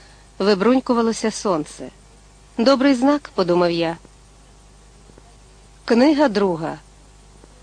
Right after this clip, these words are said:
Робінзон на безлюдному острові. Розділ перший. Повторюючи свій осінній маршрут, я зійшов з електрички у Стольному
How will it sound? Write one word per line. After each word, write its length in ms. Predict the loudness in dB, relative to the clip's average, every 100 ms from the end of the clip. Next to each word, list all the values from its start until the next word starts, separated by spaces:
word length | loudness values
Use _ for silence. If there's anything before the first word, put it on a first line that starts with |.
| -10 0
Робінзон 800 | 2 4 2 2 2 2 4 2
на 100 | 2
безлюдному 720 | 2 2 0 2 2 2 0
острові. 560 | -4 -6 -12 -14 -14 -20 -20 -20 -20 -20 -20 -20 -4
Розділ 520 | 0 4 2 0 -4 -4
перший. 540 | -4 -4 -8 -12 -16 -20 -20 -20 -20 -20 -20 -20 -20 -20 -20 -20 -20 -20 -20 0
Повторюючи 760 | 2 4 6 6 4 4 0
свій 240 | 0 2 2
осінній 420 | 2 0 2 4
маршрут, 520 | 4 2 -2 -4 -4 -16 -20 -20 -20 -20 -6 0
я 280 | 4 4
зійшов 420 | 4 2 4 2 4
з 60 |
електрички 680 | 2 2 0 0 0 -2 -2
у 80 | -2
Стольному 580 | -2 0 0 -4 -8